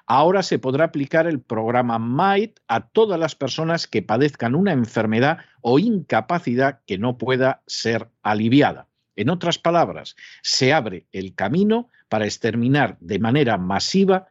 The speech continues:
a enfermos e incapaces. Séptimo, como ha señalado el investigador del Oxford Nuffield College, Yuan Si Yu, en un artículo publicado por El Espectador, Canadá tiene uno de los gastos de atención social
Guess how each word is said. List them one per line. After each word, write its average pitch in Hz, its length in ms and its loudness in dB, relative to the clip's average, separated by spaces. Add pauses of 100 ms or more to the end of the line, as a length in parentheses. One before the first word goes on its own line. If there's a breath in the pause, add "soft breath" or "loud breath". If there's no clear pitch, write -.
(140)
a 98 140 -2
enfermos 135 840 -2
e 98 80 -4
incapaces. 95 920 -4 (460)
Séptimo, - 680 -4 (420 loud breath)
como 139 220 0
ha - 20 -2
señalado 175 460 0
el 196 80 2
investigador 131 800 0
del 107 200 -2
Oxford 135 460 0
Nuffield 113 480 -4
College, 202 460 2 (200 soft breath)
Yuan 135 400 0
Si 110 320 -4
Yu, 202 380 0
en 104 160 0
un 135 100 4
artículo 127 560 0
publicado 107 580 -2
por 98 200 -4
El 98 80 0
Espectador, 180 760 0 (380 loud breath)
Canadá 202 440 0
tiene 190 240 2
uno 180 180 0
de 147 80 2
los 117 240 -2
gastos 175 480 -2
de 127 80 0
atención 113 500 -2
social 143 500 0